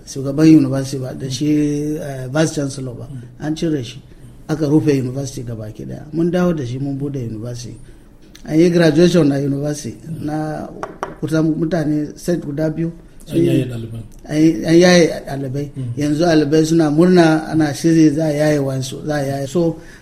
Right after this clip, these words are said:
Speaker 1: abin da ya sa mun dawo da su kenan. Ba ticoci kada ba, akwai ma'aikata da yawa, akwai wayanda ana, muna ganin rashin adalci. Mun duba wayannan duka, mun gani,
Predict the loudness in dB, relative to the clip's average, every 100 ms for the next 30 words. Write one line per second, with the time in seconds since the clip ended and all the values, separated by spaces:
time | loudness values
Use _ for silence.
0 | -10 -6 2 4 6 6 4 2 0 0
1 | 2 4 2 0 -6 -10 -8 -8 -10 -12
2 | -12 -12 -8 -4 -2 -2 -2 -4 -4 -4
3 | -4 -2 -2 -2 -4 -8 -8 -6 -2 -2
4 | -4 -8 -8 -4 -2 -2 -4 -6 -10 -14
5 | -16 -4 0 0 2 2 2 0 -2 -2
6 | -2 -12 -20 -20 -4 2 4 4 0 -2
7 | -2 -2 -6 -14 -20 -20 -10 -4 -4 0
8 | 2 2 0 -4 -6 -6 -6 -6 -6 -8
9 | -6 -8 -8 -6 -4 -4